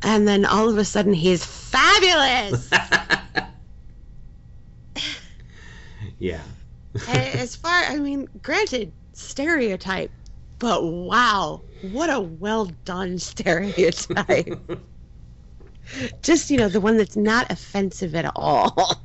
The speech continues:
Speaker 1: <laughs>
Speaker 2: Yep.
Speaker 1: So.
Speaker 2: Is Socks hard to write?
Speaker 1: Yes. <clears throat> Oh my God, yes.
Speaker 2: Really?
Speaker 1: She is so hard to write. She used to be really easy for me to write.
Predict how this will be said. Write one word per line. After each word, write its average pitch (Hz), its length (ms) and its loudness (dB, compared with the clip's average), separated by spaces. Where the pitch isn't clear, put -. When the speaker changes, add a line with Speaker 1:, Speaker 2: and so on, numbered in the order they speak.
Speaker 1:
<laughs> - 100 -2
Speaker 2:
Yep. 117 300 -6
Speaker 1:
So. 165 520 -10
Speaker 2:
Is 123 180 -4
Socks - 260 -8
hard 147 220 -6
to 120 60 -2
write? 101 240 -2
Speaker 1:
Yes. 175 460 -2
<clears throat> - 60 -16
Oh 262 280 8
my 214 200 6
God, 208 500 2
yes. 156 720 -6
Speaker 2:
Really? 127 260 4
Speaker 1:
She 294 340 2
is 180 100 0
so 262 640 0
hard 254 260 0
to 233 100 -2
write. 226 180 4
She - 260 2
used 294 420 2
to 403 80 4
be 294 160 2
really 269 440 2
easy 349 480 6
for 208 240 2
me 170 340 2
to 240 160 6
write. 190 340 2